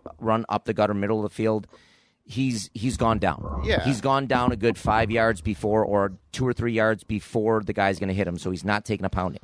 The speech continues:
Speaker 2: Like, Lamar Jackson was out there, like, stutter stepping and, like, doing all, like, these spin moves, getting hit and stuff. That's, that alone will put a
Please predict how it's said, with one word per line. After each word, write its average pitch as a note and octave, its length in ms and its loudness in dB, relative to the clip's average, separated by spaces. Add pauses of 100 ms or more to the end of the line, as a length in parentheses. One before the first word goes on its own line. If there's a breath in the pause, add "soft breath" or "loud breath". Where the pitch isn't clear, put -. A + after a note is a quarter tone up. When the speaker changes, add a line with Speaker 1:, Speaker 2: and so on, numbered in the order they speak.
Speaker 2:
Like, C3+ 180 -2
Lamar D3+ 300 2
Jackson C#3+ 520 2
was A2+ 180 -4
out A2+ 180 2
there, A#2 140 0
like, G#2+ 140 -4
stutter A#2 300 2
stepping A2 640 -2
and, G#2 140 -10
like, G2+ 240 -8
doing A#2+ 240 -2
all, A2 100 -4
like, A2 120 -6
these A2 140 -10
spin C3 240 -4
moves, A2 360 -8
getting B2 420 -2
hit B2 260 -2
and A2 120 -10
stuff. F#2 340 -2
That's, F3 300 2 (1040 loud breath)
that D3 160 2
alone B2 340 2
will G#2+ 120 -6
put G#2 180 -4
a G#2 60 -10